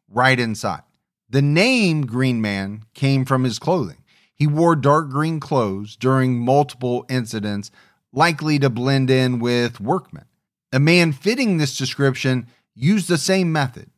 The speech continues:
to enter homes in Massachusetts, Connecticut, Rhode Island, and New Hampshire, where he is believed to have assaulted over three hundred women. On May sixth, he assaulted four different women in their homes,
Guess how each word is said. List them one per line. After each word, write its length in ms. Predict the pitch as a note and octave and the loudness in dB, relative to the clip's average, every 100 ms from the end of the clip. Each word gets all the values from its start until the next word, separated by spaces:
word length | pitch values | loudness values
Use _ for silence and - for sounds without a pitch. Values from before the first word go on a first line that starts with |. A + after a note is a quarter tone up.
| - | -10
to 80 | A2+ | -2
enter 300 | C3 C3+ C3 | 0 0 0
homes 440 | B2+ C3 C3 A2 | 2 0 0 0
in 220 | B2+ A#2+ | -2 0
Massachusetts, 1120 | A2+ A#2+ A#2+ - - - F#3 D3 E3 D3+ C#3 | 0 -2 -4 -8 -8 -2 -2 0 0 0 -2
Connecticut, 840 | - - A#2 C3+ D3 C3+ C3+ B2+ B2+ _ _ _ | -8 -6 0 2 2 0 0 -2 -2 _ _ _
Rhode 380 | G2 C#3+ D#3+ D3+ | -2 2 4 4
Island, 520 | C#3 C#3 C3+ C3 A#2+ | 2 2 0 -2 -4
and 240 | B2+ C3+ B2+ | -4 -2 0
New 140 | B2+ | -2
Hampshire, 540 | A2 A2+ F#2 - - _ _ _ _ - | -2 -6 -8 -12 -20 _ _ _ _ -2
where 340 | C3 C3+ A#2+ _ _ | 2 2 0 _ _
he 200 | - F3+ | 0 2
is 140 | F3 | 2
believed 760 | C3+ D3+ D#3 B3 G#3+ E3 C#3 B2+ | 0 -2 -2 -2 0 0 -2 -4
to 140 | D3+ | -2
have 220 | D3 C#3+ | 0 0
assaulted 640 | C#3 - E3 F3+ D#3 C3 A#2 _ _ - | -2 -4 -2 0 0 -2 -4 _ _ -8
over 340 | F3 D#3+ E3 | -4 -2 -4
three 480 | C#3 - C3+ F#3+ F#3+ | -4 -10 -8 -4 -2
hundred 520 | D3+ E3+ D#3 D3 G#2+ | 0 -2 -2 -2 -2
women. 260 | A#2+ G#2 D2+ _ _ _ _ | -4 -4 -8 _ _ _ _
On 220 | C3 D#3 D#3 | 2 4 4
May 180 | F3+ | 2
sixth, 640 | F3 - E3+ D#3+ D3+ - - _ _ _ | 0 0 2 2 0 -8 -16 _ _ _
he 160 | - F#3 | 0 0
assaulted 520 | - F#3 F3+ E3+ C#3 | 2 2 2 0 -4
four 280 | - D#3+ E3+ | -4 -2 0
different 420 | E3 D#3 D3+ B2+ | -2 -2 -4 -2
women 300 | C#3+ C#3+ C#3 | -2 0 0
in 100 | C3 | 0
their 140 | B2+ | -2
homes, 720 | A#2+ E3+ G3+ D#3 C3+ B2 B2 | -2 -2 0 2 2 0 -6